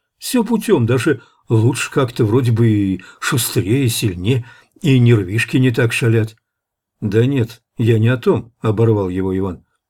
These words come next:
"Кем ты себя чувствовал? Человеком или крысой?" Лысый обиделся, надулся. "Че ты издеваться надумал? Скажешь еще крысой".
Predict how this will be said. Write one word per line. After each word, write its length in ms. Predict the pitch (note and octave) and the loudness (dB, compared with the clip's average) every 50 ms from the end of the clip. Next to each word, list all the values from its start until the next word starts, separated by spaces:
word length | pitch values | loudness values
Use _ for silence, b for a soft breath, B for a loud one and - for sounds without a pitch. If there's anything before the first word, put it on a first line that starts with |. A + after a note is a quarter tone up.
| _ _ _ _ _ | _ _ _ _ _
"Кем 240 | - - F3+ F3 A#2 | 0 2 2 2 2
ты 120 | - D#3+ | -2 -4
себя 300 | C3+ - D3+ C3 C3+ D3 | -2 -2 -4 -2 -2 -2
чувствовал? 560 | C3+ - G3 F#3 - - - G#2 D#2+ C#2+ - _ _ _ | -2 -2 -4 -4 -4 -2 -4 -6 -6 -6 -12 _ _ _
Человеком 680 | _ - - D3 A#2+ A2+ G#2 F#2+ G#2+ - - B2 G#2+ G2 | _ 0 2 4 4 4 2 2 0 -2 -2 -2 -4 -2
или 260 | F#2 F2+ E2+ - _ _ _ _ _ | -4 -6 -8 -10 _ _ _ _ _
крысой?" 560 | _ - G3 G#3 F3+ - - - - - _ _ _ _ _ _ _ _ _ _ _ _ _ _ _ _ _ _ | _ -2 0 0 0 -4 -8 -12 -16 -18 _ _ _ _ _ _ _ _ _ _ _ _ _ _ _ _ _ _
Лысый 560 | C3 B2+ C3 C3+ C3 A#2+ A2+ - D3 B2 A#2+ | 2 4 6 6 4 4 2 2 2 2 2
обиделся, 560 | C3 B2 B2 A#2+ G#2+ G2+ G2+ G2+ - - C3+ A2+ | 2 2 2 2 2 2 -2 -4 -2 -2 0 2
надулся. 560 | A2 A#2 A#2 G#2+ G#2 F#2 F2+ - - A2+ - - _ _ _ _ _ _ _ _ _ _ _ | 2 2 2 0 -2 -2 -4 -6 -10 -10 -10 -12 _ _ _ _ _ _ _ _ _ _ _
"Че 240 | - - C3+ B2 A#2 | -4 0 2 2 2
ты 180 | A#2 - G#2+ F#2+ | 2 0 -4 -4
издеваться 600 | G2+ G2 G2+ B2 B2 C3 C3+ B2+ A#2 - - A#2+ | -2 0 2 2 2 4 2 0 0 -2 -2 0
надумал? 500 | G#2 A2+ A2 A2+ A2+ G2+ F2 D#2 - _ _ _ _ | 0 0 2 2 2 0 0 -6 -14 _ _ _ _
Скажешь 640 | - - - - C3+ A2+ F#2 E2 F#2+ F2+ - - | -10 -10 -4 0 0 0 0 -2 -10 -12 -12 -12
еще 260 | A#2+ - - - A2+ | -12 -10 -6 -6 -6
крысой". 500 | - - A2+ A2 G#2 G2 - - A2+ - | -4 -2 -2 -2 -2 -2 -6 -12 -14 -16